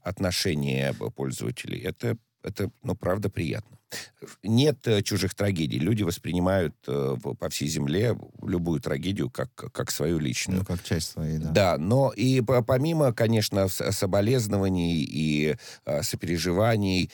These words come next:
Speaker 1: э, масса комментариев, э, «О, нет, опять русские». Вот такой есть комментарий.
Speaker 2: Ну, конечно.
Speaker 1: Да, «Спросите Израиль».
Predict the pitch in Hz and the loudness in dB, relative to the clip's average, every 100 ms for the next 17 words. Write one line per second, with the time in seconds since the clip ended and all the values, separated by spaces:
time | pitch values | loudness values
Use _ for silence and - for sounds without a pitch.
0 | - - 69 71 90 98 - 82 87 87 | -12 -6 -2 2 2 2 0 -4 0 0
1 | 90 95 95 90 82 - 73 78 73 71 | 0 0 2 2 -2 -4 -2 0 0 0
2 | - 113 101 87 80 - 71 58 92 101 | 2 2 2 0 -2 -4 -4 -2 -2 -2
3 | 95 110 127 - - 65 - - 80 - | -2 -2 -2 -4 -4 -4 -6 -6 -8 -6
4 | 78 - 58 71 - - 90 104 117 113 | -10 -6 -4 -4 -4 -4 -2 0 2 4
5 | 123 113 135 117 82 - 71 78 73 87 | 6 4 2 2 0 -4 -4 -2 2 2
6 | 80 - - 117 117 - 143 - 117 110 | 2 -2 -4 0 0 0 -2 -2 -2 -2
7 | 85 82 69 78 117 | 0 -2 0 0 0